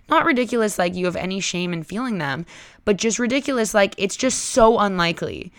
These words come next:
It is so unlikely that I walk outside my door and a tree crushes me. But is it possible? Yeah.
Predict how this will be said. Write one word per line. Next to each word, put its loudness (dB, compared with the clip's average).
It 2
is 2
so 8
unlikely 2
that 0
I 2
walk 0
outside 0
my -6
door -6
and -6
a -10
tree -8
crushes -6
me. -12
But 4
is 6
it 0
possible? 4
Yeah. 4